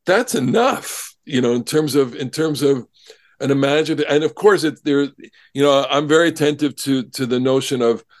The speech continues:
the boundary, that he's leaving the boundary of the land, and, and, and he's stepping across <laughs> into a different place. And, and it's the inversion of of Abraham coming and all that. And, and, and that's the great literary arc of, of,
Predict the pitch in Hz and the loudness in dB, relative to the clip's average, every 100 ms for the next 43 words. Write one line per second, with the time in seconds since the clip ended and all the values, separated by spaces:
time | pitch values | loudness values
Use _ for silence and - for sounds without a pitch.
0 | _ _ 135 117 135 143 139 117 101 117 | _ _ -4 0 0 2 0 -2 -2 -2
1 | 120 117 143 147 135 117 123 131 127 117 | -2 2 2 2 0 -2 -2 -2 0 0
2 | 120 127 131 120 - 120 117 117 117 117 | 0 -2 -4 -8 -8 -4 -4 -2 0 0
3 | 113 117 120 113 - _ _ _ 117 110 | 0 0 2 0 -4 _ _ _ -2 0
4 | - 151 156 139 123 - 135 135 131 - | 2 2 4 2 2 0 2 2 -2 -8
5 | - 127 - 135 120 120 139 131 - 151 | -6 -6 0 2 2 2 -2 -4 0 0
6 | 135 139 139 135 139 135 147 143 156 156 | 2 -2 -2 0 0 -2 -4 -2 -2 -2
7 | 135 151 147 123 139 127 123 - _ _ | 2 2 2 2 2 2 0 -4 _ _
8 | - 131 127 139 147 139 131 127 - 131 | -2 0 0 2 2 2 -2 -4 -6 -4
9 | 131 131 127 127 151 143 131 113 131 139 | -2 -2 0 2 4 4 2 0 -2 -2
10 | 135 143 135 - - 139 160 196 208 - | -2 -2 -4 -14 -10 -2 2 2 2 -2
11 | 151 127 147 147 139 135 131 123 123 120 | -4 2 2 2 0 2 0 0 0 0
12 | 120 123 113 - 113 113 | 0 0 0 0 -2 -2